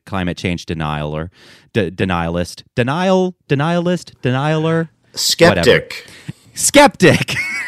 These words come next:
Speaker 1: There we go.
Speaker 2: And
Speaker 1: And,
Speaker 2: then
Speaker 1: um,
Speaker 2: three is the personal purge when you try to, you know, be the
Speaker 1: Right.
Speaker 2: perfect little citizen.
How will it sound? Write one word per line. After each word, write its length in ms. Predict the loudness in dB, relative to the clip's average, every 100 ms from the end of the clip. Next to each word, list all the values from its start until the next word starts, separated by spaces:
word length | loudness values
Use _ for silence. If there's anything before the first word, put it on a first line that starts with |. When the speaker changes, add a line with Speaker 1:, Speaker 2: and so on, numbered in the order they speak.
| -2 4 4 4 0
Speaker 1:
There 160 | 0 -2
we 140 | -2
go. 240 | 0 -2 -2 -8 -6
Speaker 2:
And 480 | -4 -2 -4 -4 4
Speaker 1:
And, 300 | 8 8 8
Speaker 2:
then 220 | 8 8
Speaker 1:
um, 160 | 4 2
Speaker 2:
three 260 | 6 8
is 160 | 8 6
the 100 | 4
personal 540 | 4 2 2 4 4
purge 640 | 2 2 2 4 0 -6 -4
when 160 | -4 -4
you 80 |
try 300 | -6 -2 0 2
to, 200 | 0 0
you 100 | -2
know, 220 | -2 -2
be 340 | -6 -6 -4
the 60 | 0
Speaker 1:
Right. 120 | 2 2
Speaker 2:
perfect 280 | 2 -2
little 200 | -2 -2
citizen. 640 | -2 -4 -4 -6 -10 -12